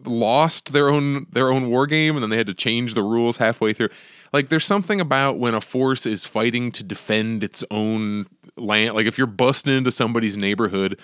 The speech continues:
like, "Ah, sorry, we gotta take over your house for freedom reasons." Those people seem to, I, I don't know if it's just they're, they're more into it, their, their heart is more in the fight,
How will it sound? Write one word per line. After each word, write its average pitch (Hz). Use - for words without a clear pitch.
like, 98
"Ah, 143
sorry, 147
we 135
gotta 135
take 135
over 123
your 107
house 120
for 98
freedom 120
reasons." 101
Those 120
people 190
seem 170
to, 131
I, 110
I 120
don't 131
know 143
if 131
it's 120
just -
they're, 110
they're 98
more 143
into 165
it, 143
their, 120
their 110
heart 180
is 139
more 170
in 160
the 123
fight, 196